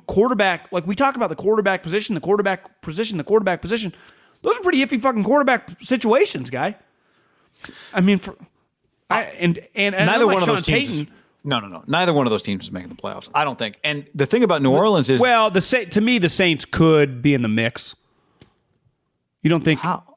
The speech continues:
Speaker 1: you don't think they could just stay alive? 'Cause their
Speaker 2: Well,
Speaker 1: defense
Speaker 2: y-,
Speaker 1: is
Speaker 2: you know
Speaker 1: good,
Speaker 2: what?
Speaker 1: their coach is good.
Speaker 2: I, I should take it back because, because it's hard to find two teams that you really like for the six and seven spots. So that's
Speaker 1: And,
Speaker 2: why they
Speaker 1: and
Speaker 2: have
Speaker 1: guy,
Speaker 2: a shot.
Speaker 1: they still, they, they still play the Jets.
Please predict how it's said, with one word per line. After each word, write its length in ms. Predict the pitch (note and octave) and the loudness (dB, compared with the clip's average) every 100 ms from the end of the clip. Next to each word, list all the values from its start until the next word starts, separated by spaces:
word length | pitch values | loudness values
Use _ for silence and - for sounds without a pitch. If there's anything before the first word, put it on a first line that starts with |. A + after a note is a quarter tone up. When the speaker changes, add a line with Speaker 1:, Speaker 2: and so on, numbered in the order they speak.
| _ | _
Speaker 1:
you 640 | - _ _ _ _ - | -16 _ _ _ _ 0
don't 120 | F3+ F#3+ | 0 2
think 120 | E3 | 0
they 120 | D#3+ | 0
could 100 | D3+ | 2
just 140 | C3+ - | 0 2
stay 140 | C#3 | 2
alive? 260 | C3 C#3 C3+ | 4 2 0
'Cause 80 | |
their 80 | F3 | 2
Speaker 2:
Well, 180 | F3 F#3+ | 4 4
Speaker 1:
defense 160 | G3 A3+ | 4 2
Speaker 2:
y-, 40 | |
Speaker 1:
is 40 | D#3+ | 4
Speaker 2:
you 40 | |
know 80 | G3 | 4
Speaker 1:
good, 60 | F3 | 4
Speaker 2:
what? 40 | |
Speaker 1:
their 100 | G#3 | 2
coach 300 | C3+ - E3+ | 2 0 2
is 100 | D#3 | 0
good. 380 | C3+ D#3 D#3 - - _ | 2 2 2 -2 -20 _
Speaker 2:
I, 120 | D3 C#3+ | -4 -2
I 160 | D#3 C#3 | 0 0
should 240 | - C3 | -2 -2
take 160 | A#2 F#2 | -2 -4
it 80 | F2 | -6
back 300 | D#2+ D#2 - | -10 -10 -8
because, 500 | - B2 A2 - - A#2+ - G#3 - F3+ | -2 2 2 -2 -8 -14 -16 -20 -18 -6
because 520 | A#2+ D3 - F3+ D#3+ C#3 | 0 0 2 2 2 0
it's 100 | - | 0
hard 200 | D3+ B2+ | 0 0
to 60 | |
find 280 | - A#2+ A2+ | 0 -2 -2
two 160 | C#3 B2 | -2 0
teams 260 | A#2+ A2+ | 2 2
that 120 | A2+ | 0
you 120 | G#2 G2+ | -2 0
really 240 | A2 G2 | 0 2
like 340 | G2 G2 - _ | 0 -2 -6 _
for 160 | - A#2+ | -2 0
the 100 | G2+ | 0
six 220 | A#2 - | -2 -2
and 80 | E2+ | -4
seven 260 | A2 F#2 | -4 -4
spots. 420 | E2+ - - - - | -8 -10 -12 -16 -4
So 300 | B2+ G#2 - | -2 -2 -2
that's 180 | - F#3+ | -2 0
Speaker 1:
And, 60 | F#3 | 0
Speaker 2:
why 120 | D3 | 0
they 80 | F3+ | 0
Speaker 1:
and 80 | |
Speaker 2:
have 40 | G2+ | 0
Speaker 1:
guy, 120 | E3 | 0
Speaker 2:
a 40 | D#3 | 2
shot. 60 | |
Speaker 1:
they 60 | A2 | 0
still, 200 | - F#3 | 0 0
they, 180 | D#3 D#3+ - | 0 0 0
they 160 | D#3 | 0
still 200 | D3+ E3+ | 2 0
play 240 | D3 D3+ C#3+ | 2 2 2
the 100 | B2 | 0
Jets. 760 | A#2 C#3 D3+ D3+ - - - | -2 0 2 2 -2 -4 -6